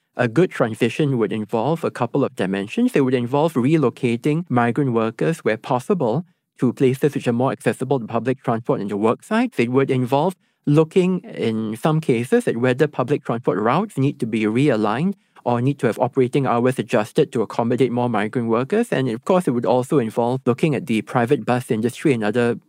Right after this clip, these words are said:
transport options to see whether that needs to be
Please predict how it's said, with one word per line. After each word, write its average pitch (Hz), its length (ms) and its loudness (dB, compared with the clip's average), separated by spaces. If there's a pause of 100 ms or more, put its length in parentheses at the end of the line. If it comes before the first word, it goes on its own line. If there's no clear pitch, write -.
(140)
transport 120 400 0
options 127 400 -2
to 120 80 -2
see 143 160 2
whether 127 260 2
that 117 180 -2
needs 123 280 -2
to 95 100 -6
be 92 320 -4